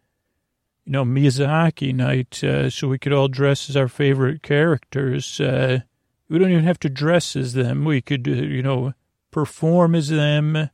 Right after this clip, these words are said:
We could just pretend we're them. Uh, could, maybe there's a film festival going on. Maybe there's a fan fiction contest. Maybe there's performative aspects. The soundtrack's playing.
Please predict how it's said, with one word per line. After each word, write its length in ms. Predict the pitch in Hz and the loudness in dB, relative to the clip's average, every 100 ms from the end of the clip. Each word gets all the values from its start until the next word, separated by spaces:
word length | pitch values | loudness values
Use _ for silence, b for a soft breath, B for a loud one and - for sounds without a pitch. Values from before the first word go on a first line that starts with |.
| _ _ _ _ _ - | _ _ _ _ _ -6
We 120 | 135 | -4
could 140 | - 135 | -2 -2
just 260 | 143 - | -4 -4
pretend 560 | 143 - - 151 160 143 | -4 -4 -2 0 0 0
we're 160 | 147 | 0
them. 640 | 139 139 139 139 143 147 135 _ _ _ _ _ _ _ | 2 2 2 2 0 -2 -6 _ _ _ _ _ _ _
Uh, 400 | 143 127 127 127 - | -4 -2 0 0 0
could, 160 | 170 160 | -2 0
maybe 260 | 139 143 | 2 2
there's 220 | 139 120 | 2 2
a 80 | 135 | 0
film 360 | - 165 160 156 | -2 0 0 0
festival 460 | 160 151 - 151 | 2 2 0 -2
going 300 | 139 143 147 | 2 2 2
on. 200 | 143 151 | 2 2
Maybe 240 | 143 135 139 | 2 2 2
there's 280 | 135 127 131 | 0 0 -2
a 40 | |
fan 400 | - 147 139 131 | 0 2 2 2
fiction 600 | - 160 - - 151 143 | 0 -4 -4 -4 -4 -4
contest. 1000 | - 147 147 147 143 151 143 139 - - | -2 0 0 0 0 0 2 0 -6 -6
Maybe 300 | 135 131 139 | -2 0 0
there's 380 | 131 123 117 - | 2 2 0 -6
performative 840 | - 110 - 151 147 147 139 135 | -8 -8 -4 0 2 2 0 2
aspects. 1040 | 139 139 139 - - 139 139 - - - - _ _ _ _ _ _ _ _ _ _ _ _ _ _ _ | 2 2 0 -4 -2 0 0 -4 -12 -14 -18 _ _ _ _ _ _ _ _ _ _ _ _ _ _ _
The 80 | 156 | -10
soundtrack's 800 | - 139 139 131 151 139 131 - | -4 0 0 0 2 2 0 -6
playing. 920 | - 147 139 139 131 127 127 131 123 | -4 0 2 4 4 2 0 -2 -4